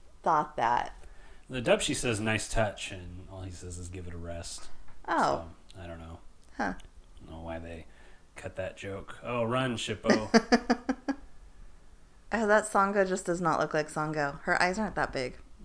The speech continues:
Speaker 2: No.
Speaker 1: Oh, butt pat.
Speaker 2: Well, <laughs> I didn't have that on. Lindsay,
Speaker 1: Hmm?
Speaker 2: <laughs> I didn't have butt pat. No, I didn't have butt pat.
Speaker 1: Oh.
Speaker 2: No. But
Speaker 1: Okay, okay, sorry.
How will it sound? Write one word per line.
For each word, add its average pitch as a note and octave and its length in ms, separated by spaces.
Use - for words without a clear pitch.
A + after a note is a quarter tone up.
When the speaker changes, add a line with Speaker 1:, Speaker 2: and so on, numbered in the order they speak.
Speaker 2:
No. F#2+ 540
Speaker 1:
Oh, D4+ 280
butt C4 200
pat. A#3 360
Speaker 2:
Well, B2+ 360
<laughs> B4+ 840
I - 60
didn't F#3 340
have D3+ 300
that C3 460
on. C3 260
Lindsay, C#3 400
Speaker 1:
Hmm? D#4 160
Speaker 2:
<laughs> F5 160
I - 140
didn't F3 240
have C3 240
butt D3+ 240
pat. A2+ 340
No, B2 180
I G#2 200
didn't A2 180
have F#2 200
butt - 200
pat. - 240
Speaker 1:
Oh. G#3 80
Speaker 2:
No. C#3+ 220
But - 100
Speaker 1:
Okay, - 300
okay, A3 380
sorry. D3+ 360